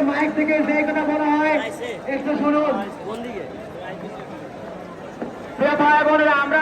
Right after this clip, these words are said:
শুনতে পেয়েছি আমাদের মাঝে কিছু ছাত্রলীগ তারা ঢুকে গিয়েছে। আপনারা সতর্ক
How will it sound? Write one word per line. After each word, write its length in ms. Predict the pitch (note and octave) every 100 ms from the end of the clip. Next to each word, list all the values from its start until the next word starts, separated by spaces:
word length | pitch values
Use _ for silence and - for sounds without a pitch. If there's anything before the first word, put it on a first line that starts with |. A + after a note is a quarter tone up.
| -
শুনতে 240 | D4+ D4+ D#4+ D#4
পেয়েছি 260 | D#4+ D#4 D#4 D#4
আমাদের 280 | D4+ D#4 D#4+ D#4
মাঝে 260 | D4+ D#4+ D#4+ - - - - - -
কিছু 180 | C#4+ E4 D4
ছাত্রলীগ 500 | E4 E4 E4+ F4 E4+
তারা 180 | E4 D#4+ D4
ঢুকে 200 | D4+ E4
গিয়েছে। 340 | E4 E4 D4 D#4+ A#3+ - - - - C#4
আপনারা 360 | - D#4+ E4 E4+ E4
সতর্ক 320 | D#4 D#4+ E4